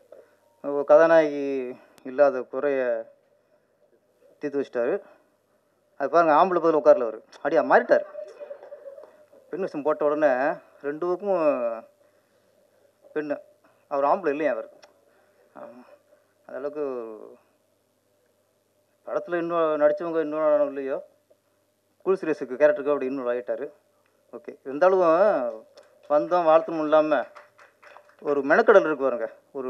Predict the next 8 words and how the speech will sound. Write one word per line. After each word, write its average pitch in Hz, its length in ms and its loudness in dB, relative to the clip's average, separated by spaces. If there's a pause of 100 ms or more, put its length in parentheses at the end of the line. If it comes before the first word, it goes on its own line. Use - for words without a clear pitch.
(120)
கெட்டப் 135 300 -2
போட்டு 135 260 -6 (540)
ஒரு 120 140 -16
செட்டப் 143 220 0
போட 143 120 6
உட்காந்துட்டார்ல. 127 420 0 (300)
அது 113 120 -18 (880)
நீங்க 151 160 -8